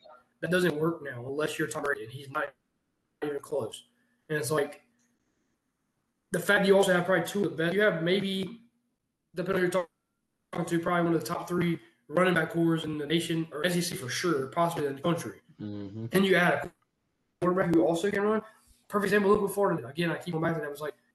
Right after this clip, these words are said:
Speaker 1: Florida's running back core is not as good as Auburn. Tank Bigsby's a stud. Um, and Jarquez Hunter. I think Montreal Johnson and Travis Etienne can be that good, but it hasn't
Speaker 2: Mm-hmm.
Speaker 1: been, we haven't seen it enough. So it's like, they might be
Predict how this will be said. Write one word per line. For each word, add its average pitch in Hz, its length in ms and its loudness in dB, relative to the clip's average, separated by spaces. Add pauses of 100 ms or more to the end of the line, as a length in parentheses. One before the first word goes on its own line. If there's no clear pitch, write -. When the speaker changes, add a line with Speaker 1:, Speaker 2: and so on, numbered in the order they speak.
Speaker 1:
Florida's 302 340 0
running 180 180 2
back 175 180 0 (800)
core 180 140 2
is 143 60 -2
not - 320 -2
as 151 100 -8
good 151 240 -2
as 131 60 0
Auburn. 180 300 -2
Tank 185 240 -2
Bigsby's 165 440 2
a 113 60 -10
stud. 143 400 -6 (520)
Um, 127 460 -8 (400)
and 156 100 -2
Jarquez 170 380 2
Hunter. 175 260 -2 (180)
I 165 140 4
think 175 240 0
Montreal 170 380 2
Johnson 160 320 0
and 135 80 -6
Travis 151 180 -6
Etienne 143 280 -10
can 120 120 -10
be 175 260 -4 (680)
that - 260 -4
good, 120 220 -8 (380)
but 170 120 4
it 165 80 4
hasn't 165 180 4
Speaker 2:
Mm-hmm. 107 220 -2
Speaker 1:
been, 110 40 -4 (220)
we 170 100 -2
haven't - 160 -6
seen 214 220 0
it 120 60 -2
enough. 123 260 -8
So 156 140 -4
it's 151 100 -6
like, 151 180 -4 (220)
they 160 140 4
might 185 260 4
be 175 100 6